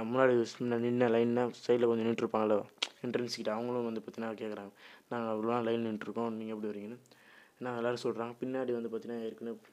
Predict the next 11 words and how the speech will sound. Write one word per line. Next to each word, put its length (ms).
லைனை 260
கலைச்சிட்டாங்க, 480
அவங்க 220
கலைக்கும் 300
போது 100
நாங்க 160
மட்டும் 240
எப்படி 140
இருப்போம்ன்ட்டு 380
அவங்களும் 460
வந்துடுறாங்க. 380